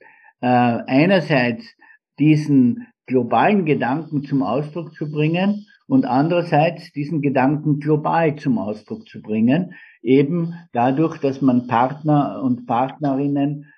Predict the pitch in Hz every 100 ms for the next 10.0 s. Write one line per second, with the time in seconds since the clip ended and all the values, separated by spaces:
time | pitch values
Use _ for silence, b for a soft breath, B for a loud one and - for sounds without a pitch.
0 | B - 120 131 127 127 139 147 117 120
1 | 147 147 147 - 147 190 185 147 135 135
2 | 127 131 170 - 165 143 156 160 B B
3 | B 139 127 131 131 120 123 151 151 151
4 | 151 - 107 127 135 147 107 117 123 135
5 | 127 b b b b - 123 120 113 113
6 | 165 170 160 107 117 143 147 127 143 135
7 | 113 117 117 - 92 98 104 127 127 147
8 | 147 - 165 170 123 127 - 127 - -
9 | 143 151 151 151 - 123 127 151 156